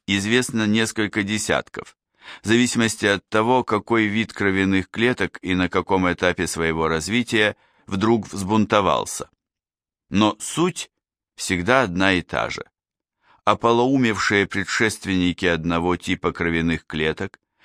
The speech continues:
начинают неконтролируемо делиться, вытесняя из костного мозга предшественников всех остальных клеточных разновидностей,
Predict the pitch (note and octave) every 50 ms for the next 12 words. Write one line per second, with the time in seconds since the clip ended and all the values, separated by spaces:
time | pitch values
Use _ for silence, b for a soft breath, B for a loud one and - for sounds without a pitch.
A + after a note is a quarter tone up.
0 | B B - F#2 G2 F#2+ - A2 A2 B2+ C#3+ D3 C#3+ C3+ - - G#2+ A2+ A#2 -
1 | - A2+ G#2+ G2+ - A2 G#2 G2+ G2 G2 A2+ B2 B2+ B2+ B2+ B2 B2 A#2+ A#2+ A#2+
2 | A#2 A2+ G2 F2+ A2 A#2+ A2+ A2 G2 D#2+ - - - - - - - - _ _
3 | _ _ _ _ _ _ - - E2+ - F#2 F2+ - - F#2+ G2+ G2+ G2 F#2 E2+
4 | - - F#2 F2 - - E2+ E2+ E2+ E2+ E2 F#2 G#2+ A2+ G2 - G#2 F2 - F2
5 | F2 - - - G2 F#2 F#2 - - F#2 F#2+ F#2+ F#2 F2 - F2+ - - - -
6 | - - - G#2+ G2 - F#2 F2+ - - F#2 F#2 F#2 F#2+ A2+ A2+ - - - F#2+
7 | F#2+ F#2 - E2+ E2+ - - F2 E2+ F2 E2+ F2 D#2+ F#2 F2 E2+ F2 F#2 F#2 F2
8 | F2 F2+ F2 - - F2 F2 - b